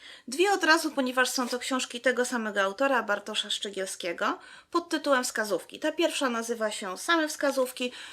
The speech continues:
ta druga ma podtytuł Wskazówki Paradoks. Jest to książka o chłopcu nastolatku, który otrzymuje od swojego dziadka zegarek, ale nie do końca wie, na jakiej zasadzie ten zegarek ma działać. Okazuje się, że jest to przedmiot magiczny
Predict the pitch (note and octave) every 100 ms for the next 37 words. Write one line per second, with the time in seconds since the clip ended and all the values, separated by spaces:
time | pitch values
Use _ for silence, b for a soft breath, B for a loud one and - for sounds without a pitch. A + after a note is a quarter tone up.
0 | B - C#4 B3 A3+ A3 G3+ - F#3+ -
1 | G3+ G3+ - A#3 G#3 - - F#3 b -
2 | A#3+ G3+ E3+ - - - - _ _ _
3 | _ _ A3+ D#4 A4+ G#4+ - E4 - -
4 | - D#4 D#4+ - A#3+ A3 - G3 F3 -
5 | D#4+ E4 - D#4 - C4 - B3+ C4 B3
6 | A3+ - A3 G#3 G#3+ G#3 G3+ G3 F#3 G3+
7 | E3+ C#3 - - b _ _ _ _ _
8 | - D4 E4+ E4+ D4+ C4 C#4 C4+ B3 G#3+
9 | A3+ B3 B3+ B3+ B - A#3+ B3+ B3 A#3
10 | A3 A3+ A3+ G#3 G#3 G3 F3+ F#3 F3 F3
11 | E3 - - - D4 E4 D#4+ F4+ F4 D#4
12 | C#4+ B3+ B3 A#3 A3+ G3+ F#3 F3 E3 C#4+
13 | - C#4 C4+